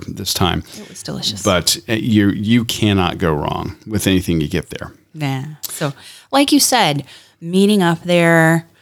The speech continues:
Speaker 2: seven, eight o'clock on Friday, it was really great to have Dawn and Josh with us so that they could actually meet Amanda Napolitano, the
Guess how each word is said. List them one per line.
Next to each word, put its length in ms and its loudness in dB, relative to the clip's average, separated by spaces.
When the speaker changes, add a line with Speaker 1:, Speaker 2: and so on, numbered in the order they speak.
Speaker 2:
seven, 840 0
eight 160 2
o'clock 440 2
on 160 4
Friday, 800 2
it 60 0
was 240 0
really 320 2
great 380 0
to 100 0
have 640 -2
Dawn 460 4
and 200 -2
Josh 500 0
with 180 -6
us 460 -2
so 200 0
that 260 0
they 180 4
could 160 2
actually 560 -2
meet 560 -4
Amanda 440 4
Napolitano, 1080 2
the 580 2